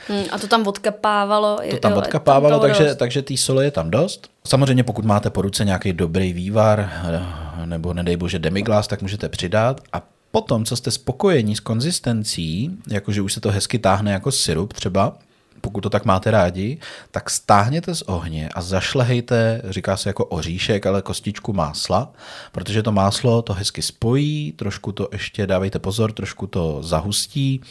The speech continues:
Speaker 2: ale dá to tomu takovej ten glanc.
Speaker 1: To máslo musí být co nejvíc vychlazený
Speaker 2: Tak.
Speaker 1: a už to s tím máslem nikdy nesmíte vařit. Na to myslete.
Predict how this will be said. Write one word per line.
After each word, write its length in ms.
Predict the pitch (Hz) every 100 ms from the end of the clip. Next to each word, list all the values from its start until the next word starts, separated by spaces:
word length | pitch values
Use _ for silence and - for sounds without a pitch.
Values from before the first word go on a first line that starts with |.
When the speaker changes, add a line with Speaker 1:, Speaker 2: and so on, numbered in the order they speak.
| - -
Speaker 2:
ale 200 | - 101
dá 160 | 95 92
to 140 | -
tomu 240 | 98 98 95
takovej 440 | 95 95 90 90
ten 260 | - 87 87
glanc. 440 | 80 78 80 - - _ _ _ -
Speaker 1:
To 120 | 254
máslo 300 | 226 208 233
musí 240 | 240 233
být 200 | 208 190 185 -
co 140 | - 254
nejvíc 240 | 247 196
vychlazený 680 | 196 196 202 208 208 202 -
Speaker 2:
Tak. 260 | 156 147 - -
Speaker 1:
a 180 | 214
už 140 | 240 202
to 100 | 226
s 100 | -
tím 140 | 226
máslem 360 | 208 202 202 196
nikdy 260 | 208 190
nesmíte 340 | 185 185 196 202
vařit. 340 | 196 208 - - _ -
Na 80 | 196
to 100 | 190
myslete. 380 | 202 - -